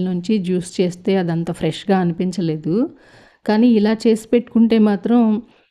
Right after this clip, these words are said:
టేస్ట్ ఏ మాత్రం మారకుండా, అప్పుడే ఫ్రెష్‌గా కాయలు కొనుక్కొచ్చి జ్యూస్ తీసినట్టుగా అయితే ఉంటుంది. అయితే ఫ్రీజర్ టెంపరేచర్ కూడా మంచిగా అడ్జస్ట్ చేసుకోవాలి. లోలో కాకుండా medium to high పెట్టుకుంటే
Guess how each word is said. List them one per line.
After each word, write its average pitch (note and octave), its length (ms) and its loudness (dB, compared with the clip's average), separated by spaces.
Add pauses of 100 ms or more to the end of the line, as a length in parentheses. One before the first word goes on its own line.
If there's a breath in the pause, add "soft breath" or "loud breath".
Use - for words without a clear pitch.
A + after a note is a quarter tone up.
(380 soft breath)
టేస్ట్ G#3+ 380 2
ఏ G3+ 180 4
మాత్రం G#3 480 2
మారకుండా, F#3+ 580 2 (160)
అప్పుడే G3+ 440 2 (260)
ఫ్రెష్‌గా G3 560 0
కాయలు G3 400 0
కొనుక్కొచ్చి F#3 760 -2
జ్యూస్ F#3 340 -2
తీసినట్టుగా F3+ 720 -2
అయితే E3+ 320 0
ఉంటుంది. F3 580 -2 (1400)
అయితే F#3+ 340 0 (100)
ఫ్రీజర్ B3 520 2
టెంపరేచర్ A3 680 2
కూడా G3+ 340 2 (140)
మంచిగా G3 480 0
అడ్జస్ట్ F#3+ 420 -2
చేసుకోవాలి. F3+ 720 0 (260)
లోలో F#3+ 420 2
కాకుండా F3+ 640 -2
medium F#3+ 480 0
to G3 180 0
high F3+ 240 -2
పెట్టుకుంటే F3 640 -4